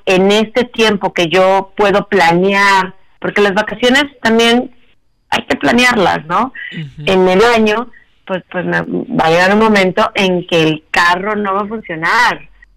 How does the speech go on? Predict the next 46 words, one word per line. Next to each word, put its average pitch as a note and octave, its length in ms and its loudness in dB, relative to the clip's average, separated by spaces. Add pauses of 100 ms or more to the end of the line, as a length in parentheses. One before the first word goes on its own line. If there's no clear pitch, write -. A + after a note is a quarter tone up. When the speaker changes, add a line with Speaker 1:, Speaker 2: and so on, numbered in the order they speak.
(140)
Speaker 1:
mi F3 220 -4
Speaker 2:
Ujú. E3 80 -10
Speaker 1:
cuerpo F#3+ 260 2
no A3 80 2
va A3 80 4
a A3 60 -2
funcionar, F#3+ 500 0
no, G3 240 0
no, G3 300 0
no, G3+ 220 0 (200)
no G#3+ 140 -2
voy A#3 100 2
a A#3+ 80 2
poder G3 320 2
lograr F3+ 500 2
mis E3 160 -12
objetivos. D#3+ 380 -6
Ya F3 60 -2
está A#3 180 -4
comprobado F#3 640 0
científicamente, F3+ 720 -2
hay F#3 80 0
un F3+ 60 -8
psicólogo F3+ 500 0
que - 80 -4
ha F3 80 0
hecho - 180 -4
un F3 60 0
estudio E3+ 360 0
que E3+ 100 0
a - 20 2
mí E3 60 4
me E3+ 120 2
encanta, E3+ 420 -2 (400)
se G3+ 60 -2
llama F#3+ 220 2
Adam F#3+ 440 0
Grant, F3+ 400 0 (600)
em, D#3+ 600 2 (300)
que G3+ 240 -2
co-, A3+ 220 -2
como, B3 300 2 (100)
como C#4+ 400 2
cuando A3+ 400 0
nos G3+ 260 0
cuidamos G#3 480 2